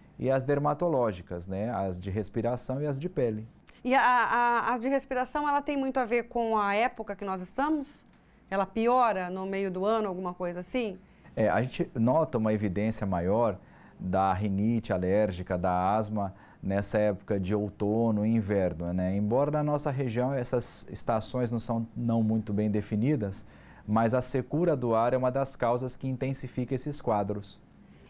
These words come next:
Speaker 2: E, e como é que você procede em relação aos exames pra identificar o tipo de alergia que a pessoa tem, tanto na pele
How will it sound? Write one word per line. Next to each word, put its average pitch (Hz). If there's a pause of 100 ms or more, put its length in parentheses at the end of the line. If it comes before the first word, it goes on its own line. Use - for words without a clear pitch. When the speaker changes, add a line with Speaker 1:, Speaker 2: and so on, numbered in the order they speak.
(140)
Speaker 2:
E, 427
e 311
como 440
é 494
que 494
você 370
procede 311
em 277
relação 269
aos 277
exames 311 (160)
pra -
identificar 277
o 269
tipo 370
de 349
alergia 285
que 285
a 285
pessoa 269
tem, 180 (320)
tanto 349
na 277
pele 277